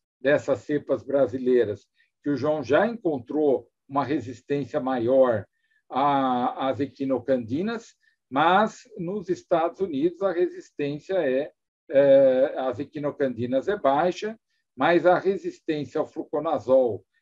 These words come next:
ela é muito alta, e mesmo a anfotericina B. Algumas desse, desses surtos chega a trinta, quarenta por cento de resistência à anfotericina B.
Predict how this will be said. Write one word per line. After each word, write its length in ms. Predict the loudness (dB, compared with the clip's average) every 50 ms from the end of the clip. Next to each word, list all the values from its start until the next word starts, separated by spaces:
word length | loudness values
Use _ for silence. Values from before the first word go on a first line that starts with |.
| _ _ _
ela 360 | -2 0 0 0 0 0 -2
é 80 | -2 -4
muito 580 | -4 -4 -4 -2 -2 -2 -4 -4 0 2 2
alta, 560 | 4 4 4 4 2 2 0 -2 -4 -6 -6 -6
e 120 | -8 -10
mesmo 460 | -8 -6 -2 0 2 2 0 0 0
a 80 | -2 -2
anfotericina 760 | -2 -2 -4 -6 _ 2 2 2 2 -2 -8 -6 -6 -4 -6
B. 320 | -4 -2 0 0 0 -2 -6 _ _ _ _ _ _ _
Algumas 600 | 0 2 2 2 0 -2 -4 -2 -2 -2 -2 -2 -2
desse, 360 | -2 0 0 0 -2 -8 -8
desses 440 | -4 -4 -4 -4 -4 -10 -14 -14 -6
surtos 360 | 0 2 2 2 2 0 -4
chega 260 | -2 -2 0 0 0
a 40 | -2
trinta, 480 | -2 -4 -8 -8 -6 -6 -6 -8 -8 -8
quarenta 540 | -6 -2 -2 -2 0 -2 -4 -6 -6 -8 -10
por 180 | -10 -12 -16
cento 560 | -14 _ -8 -6 -6 -6 -10 -12 -14 -16 -16 -16 _ _ _ _ _ _
de 120 | -4 -2 0
resistência 840 | 0 0 -2 -2 -6 -14 -14 _ -6 -6 -6 -6 -8 -6 -4 -2
à 40 | -2
anfotericina 720 | -4 -6 -8 _ -10 -10 -10 -10 -14 _ -14 -8 -8 -8 -6
B. 260 | -6 -8 -10 -10